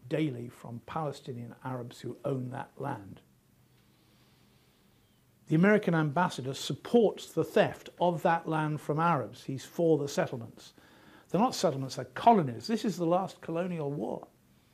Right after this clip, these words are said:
in, uh, the Middle East, in the world. It's the last colonial war. And remember, the American peace process was never a process. All it was, was the Americans supporting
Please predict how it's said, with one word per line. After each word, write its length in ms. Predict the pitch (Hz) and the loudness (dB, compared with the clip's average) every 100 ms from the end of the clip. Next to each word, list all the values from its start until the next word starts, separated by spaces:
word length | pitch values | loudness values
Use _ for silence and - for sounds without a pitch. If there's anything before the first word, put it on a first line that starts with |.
| _ _ _ _ | _ _ _ _
in, 340 | 180 147 123 117 _ _ _ _ _ _ - | 0 0 -2 -10 _ _ _ _ _ _ -12
uh, 220 | 131 - - _ _ - | -10 -10 -16 _ _ -6
the 60 | |
Middle 260 | 135 127 147 | -4 -2 -2
East, 200 | 180 - | -2 -2
in 120 | 143 | -2
the 60 | 139 | 4
world. 420 | 196 277 113 - - _ _ _ _ | 6 6 2 -6 -20 _ _ _ _
It's 140 | - | -8
the 80 | - | -2
last 360 | 143 156 190 - | 2 2 0 -4
colonial 440 | 160 139 139 139 | -4 -2 -2 -4
war. 320 | 165 185 120 - - - | -2 -2 -4 -8 -20 -8
And 100 | 156 | 0
remember, 300 | 175 233 220 | 2 4 4
the 140 | 151 160 | 4 4
American 520 | 165 208 190 147 143 - | 4 2 0 -4 -8 -10
peace 220 | - 180 - | -2 -2 -2
process 580 | - 135 120 - - - | -2 -2 -2 -10 -12 -6
was 140 | 151 151 | -2 0
never 260 | 180 156 | 0 -2
a 60 | 135 | -6
process. 680 | - 143 139 127 127 - - _ _ _ _ _ _ _ _ - | -4 -6 -6 -12 -16 -20 -20 _ _ _ _ _ _ _ _ 2
All 220 | 180 165 | 6 6
it 120 | 151 | 4
was, 440 | 131 123 135 - | 0 -4 -6 -10
was 200 | 147 127 | -10 -8
the 80 | - | -6
Americans 540 | 131 139 139 - 135 - | -6 -4 -6 -8 -10 -10
supporting 600 | 123 - 131 123 127 | -12 -8 -8 -8 -10